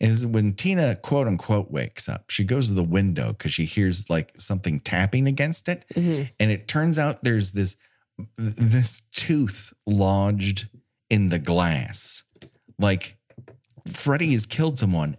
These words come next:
Speaker 1: and thrown a tooth so hard, it's lodged itself in glass. That's a crazy idea.
Speaker 2: Perfect. Absolutely. It's like, again, something that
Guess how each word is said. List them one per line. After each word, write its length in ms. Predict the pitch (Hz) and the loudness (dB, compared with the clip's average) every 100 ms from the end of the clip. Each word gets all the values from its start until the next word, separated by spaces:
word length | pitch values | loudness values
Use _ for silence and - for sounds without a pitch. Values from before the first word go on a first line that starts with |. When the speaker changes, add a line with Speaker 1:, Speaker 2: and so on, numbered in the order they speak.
| - | -4
Speaker 1:
and 180 | 90 92 | -2 -2
thrown 480 | - 117 151 170 | -2 0 2 2
a 120 | 117 - - | 2 -2 -4
tooth 300 | - 320 - | -2 -2 -2
so 280 | - 82 67 | -2 -2 -4
hard, 440 | - 60 - - - - - | -4 -6 -6 -14 -20 -16 -2
it's 240 | 92 - 98 | -2 0 -2
lodged 580 | 104 107 123 165 151 | 0 2 0 0 0
itself 540 | 123 104 - 110 90 90 | 0 -2 -2 -2 -2 -2
in 160 | 78 | -2
glass. 500 | 67 69 62 50 - - | -2 -2 -2 -6 -10 -2
That's 180 | - - | -2 -2
a 60 | - | -8
crazy 600 | - - - 90 95 80 65 | -10 -8 -2 0 0 -2 -2
idea. 420 | 60 60 62 - | -4 -4 -4 -2
Speaker 2:
Perfect. 540 | 202 185 127 101 - - | -2 -2 -4 -8 -14 -8
Absolutely. 380 | 185 190 220 214 | -6 -4 -2 -2
It's 120 | 220 | -2
like, 180 | 220 202 - - _ 214 | -4 -6 -12 -20 _ -4
again, 380 | 220 247 208 | -2 0 -2
something 380 | 214 269 247 277 | -4 -6 -8 -6
that 280 | 240 208 | -4 -4